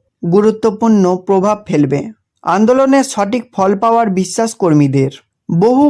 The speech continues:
বছরের ধৈর্য, আন্দোলন ও দাবি দেওয়ার ফল এবার মিলতে পারে। কর্মীরা বিশ্বাস করছেন, পয়লা সেপ্টেম্বর সুপ্রিম কোর্ট থেকে বেরোবে তাদের ন্যায্য অধিকার আদায়ের রায়।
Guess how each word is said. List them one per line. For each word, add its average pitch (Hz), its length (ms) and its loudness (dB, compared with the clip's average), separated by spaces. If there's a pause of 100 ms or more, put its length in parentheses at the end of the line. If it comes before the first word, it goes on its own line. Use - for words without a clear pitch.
বছরের 196 520 0
ধৈর্য, 165 460 0 (580)
আন্দোলন 220 520 2 (140)
ও 180 100 2 (180)
দাবি 196 380 0 (400)
দেওয়ার 220 340 2 (160)
ফল 208 300 0 (300)
এবার 202 360 2
মিলতে 170 360 0
পারে। 147 260 -2 (240)
কর্মীরা 262 440 2
বিশ্বাস 220 440 -2
করছেন, 220 480 -2 (300)
পয়লা 254 400 2
সেপ্টেম্বর 214 720 0
সুপ্রিম 214 560 -2
কোর্ট 240 280 -2
থেকে 190 300 -2 (380)
বেরোবে 214 460 2
তাদের 208 380 0 (380)
ন্যায্য 196 420 0 (140)
অধিকার 196 440 0
আদায়ের 196 460 0
রায়। 151 240 0